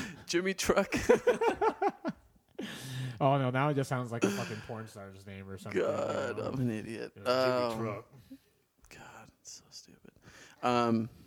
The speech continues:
Speaker 1: anyway, yeah, so Montreal, that was a cool fucking time. We
Speaker 2: Yeah,
Speaker 1: saw
Speaker 2: Just for Laughs, man.
Speaker 1: Kurt
Speaker 2: That was
Speaker 1: Metzger.
Speaker 2: awesome. Oh, yeah, yeah, yeah, Kurt Metzger,
Speaker 1: That
Speaker 2: dude.
Speaker 1: was amazing, dude.
Speaker 2: Dude, what's he doing these days?
Speaker 1: Um, he actually was a writer for that, uh, Sacha Baron Cohen show.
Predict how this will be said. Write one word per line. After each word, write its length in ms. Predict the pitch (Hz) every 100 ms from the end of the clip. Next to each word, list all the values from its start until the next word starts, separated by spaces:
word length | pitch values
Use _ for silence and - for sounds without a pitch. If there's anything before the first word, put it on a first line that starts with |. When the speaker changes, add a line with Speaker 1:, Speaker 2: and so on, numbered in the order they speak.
| -
Speaker 1:
anyway, 320 | 170 139 120
yeah, 300 | 127 135 110
so 240 | - 120
Montreal, 600 | 117 127 127 123 110 113 113
that 120 | 127
was 140 | 127
a 40 | 117
cool 220 | 120 104
fucking 360 | - 87 69
time. 340 | - 107 98 117
We 100 | 123
Speaker 2:
Yeah, 60 |
Speaker 1:
saw 260 | 151 127 123
Speaker 2:
Just 160 | 127 -
for 80 |
Laughs, 320 | 214 254 269 -
man. 320 | 98 104 123
Speaker 1:
Kurt 260 | - 135 135
Speaker 2:
That 40 |
was 100 | 131
Speaker 1:
Metzger. 440 | 143 - 110 90 - _ _ _ _ _ _ _ -
Speaker 2:
awesome. 40 | 170
Oh, 160 | 156
yeah, 280 | 127 127 117
yeah, 160 | 117 113
yeah, 160 | 113 104
Kurt 280 | 120 120
Metzger, 340 | 110 110 - 98
Speaker 1:
That 120 | 123
Speaker 2:
dude. 80 | 135
Speaker 1:
was 100 | 131
amazing, 460 | 120 113 113 113 110
dude. 400 | 110 110 110 -
Speaker 2:
Dude, 240 | 320 214
what's 160 | 262 339
he 80 |
doing 240 | 311 285 254
these 200 | 247 196
days? 280 | 131 101 101 107 127 - -
Speaker 1:
Um, 240 | 135 143 147
he 160 | 165
actually 400 | 185 202 - 196
was 160 | 180 160
a 80 | 151
writer 340 | 151 160 160
for 380 | 143 - 135 135
that, 360 | 131 127 127 -
uh, 280 | 127 120
Sacha 320 | 117 127 127 135
Baron 240 | 127 123
Cohen 260 | 135 131 117
show. 260 | - -